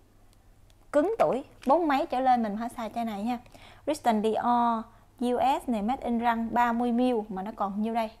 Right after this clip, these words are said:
Chai Dior này em bán cho mình với giá là, à, bốn trăm. Bốn trăm ngàn. Mã của nó sẽ là T bảy mươi mốt. Giá bốn trăm. Dior bốn trăm ngàn luôn. Rất là nhiều, rất là đầy.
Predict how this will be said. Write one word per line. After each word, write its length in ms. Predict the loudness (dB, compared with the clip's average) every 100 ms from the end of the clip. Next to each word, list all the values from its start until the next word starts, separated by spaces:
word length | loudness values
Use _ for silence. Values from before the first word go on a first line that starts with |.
| -6
Chai 100 | -2
Dior 300 | 0 -2 -2
này 80 | -4
em 120 | -4
bán 180 | -4 -4
cho 60 |
mình 160 | -4 -4
với 180 | -6 -4
giá 180 | -6
là, 240 | -6 -6 -8 -14 -20 -20 -16
à, 400 | -8 -6 -6 -4 2
bốn 260 | 2 4
trăm. 160 | 0 -2 -6 -20 -20 -20 -20 -4 -4 0
Bốn 160 | 0 0
trăm 200 | -2 -2
ngàn. 200 | -2 -4 -8 -20 -20 -14 -8
Mã 200 | -4 -2
của 80 | 0
nó 140 | 0
sẽ 280 | 0 0 0
là 440 | 0 0 0 -2 -6 -12 -16 -16 -16 4
T 40 | 8 8 8 2 -4 -6
bảy 200 | -4 -2
mươi 240 | -4 0
mốt. 260 | 2 2 0 -4 -10 -10 -10 -16 -20 -20 -20 -20 -12 -6
Giá 100 | -2
bốn 280 | -2 -2
trăm. 220 | -4 -6 -6 -12 -20 -4
Dior 440 | -2 -2 -2 -4 -6 -14 -8
bốn 220 | -6 -4
trăm 180 | -4 -4
ngàn 240 | -2 -4 -4
luôn. 100 | -4 -6 0
Rất 280 | 0 2
là 60 | -2
nhiều, 320 | -2 -4 -2
rất 240 | -4 -6 -6
là 40 |
đầy. 260 | -8 -8